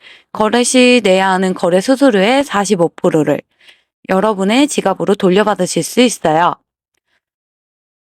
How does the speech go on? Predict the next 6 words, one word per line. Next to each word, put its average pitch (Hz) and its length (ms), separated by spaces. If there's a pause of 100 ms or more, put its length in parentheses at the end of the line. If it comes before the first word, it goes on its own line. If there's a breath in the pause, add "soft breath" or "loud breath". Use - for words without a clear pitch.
(240)
이 269 160
페이지에서 339 840
가입 180 340
함께 214 340
진행해 226 380
볼게요. 190 480